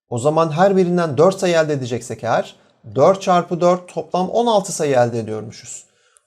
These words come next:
On altı sayı elde ediyorsak toplam kart sayısı arkadaşlar on altı olmalı bir defa.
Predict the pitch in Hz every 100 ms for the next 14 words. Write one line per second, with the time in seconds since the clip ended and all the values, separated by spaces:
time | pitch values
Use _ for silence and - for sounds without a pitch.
0 | _ 170 208 196 - 147 143 123 120 117
1 | 110 117 143 196 190 - _ - 135 -
2 | 139 135 147 143 147 135 139 131 135 123
3 | 123 131 127 147 151 131 117 - - 127
4 | 127 120 113 107 104 - 143 180